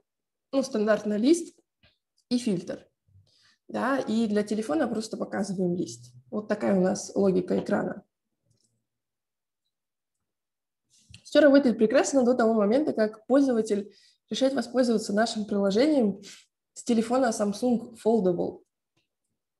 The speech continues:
Да, это такой телефон, у которого экранчик раздвигается, э, как, э, раскладушка. Прикол в том, что когда пользователь заходит на экран, у нас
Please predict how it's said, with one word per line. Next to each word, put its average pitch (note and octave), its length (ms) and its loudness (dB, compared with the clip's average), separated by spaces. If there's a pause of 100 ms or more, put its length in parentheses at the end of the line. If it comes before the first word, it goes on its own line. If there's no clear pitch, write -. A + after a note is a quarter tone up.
(400)
Да, G#3 200 0
это A3 140 0
такой G3+ 240 -2
телефон, G#3+ 520 -4
у G3 40 -6
которого G3+ 480 -2
экранчик G3+ 440 -6
раздвигается, F#3+ 840 -4 (1080)
э, F3+ 280 -2
как, - 440 -10
э, G#3 120 -8 (640)
раскладушка. G3 760 0 (300)
Прикол C#4 260 6
в - 60 -2
том, D#4+ 160 4
что A#3 420 6
когда A3+ 800 0
пользователь A3+ 480 0
заходит G#3 480 0
на F#3+ 240 2
экран, C#4+ 420 -2 (840)
у G#3+ 80 2
нас A#3+ 480 -2